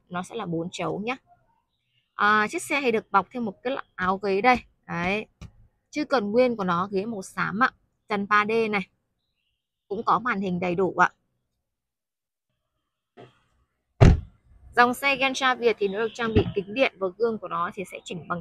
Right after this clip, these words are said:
cơ nhá. Giá của chiếc xe Gentra này là một trăm ba mươi sáu triệu đồng thôi.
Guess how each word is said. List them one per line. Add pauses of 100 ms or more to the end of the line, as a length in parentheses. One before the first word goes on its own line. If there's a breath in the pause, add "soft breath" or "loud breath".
cơ
nhá. (580)
Giá
của
chiếc
xe
Gentra
này
là
một
trăm (1080)
ba
mươi
sáu
triệu
đồng
thôi.